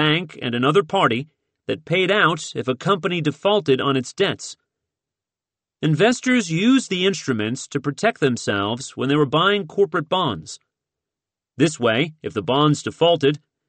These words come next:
the swaps would make up for their losses. The swaps had another interesting feature,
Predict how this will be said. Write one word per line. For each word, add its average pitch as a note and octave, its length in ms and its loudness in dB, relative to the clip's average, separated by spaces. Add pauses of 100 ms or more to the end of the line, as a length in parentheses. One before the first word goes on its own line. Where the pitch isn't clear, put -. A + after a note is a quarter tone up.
(260)
the B2 80 -8
swaps G3 520 0
would E3+ 180 -2
make D#3+ 260 0
up G#3 200 0
for D3 140 0
their C#3+ 160 4
losses. D#3+ 480 -2 (1120)
The C#3+ 80 0
swaps F3+ 460 0
had F3 180 0
another E3+ 420 4
interesting B2 480 -2
feature, D3+ 460 -4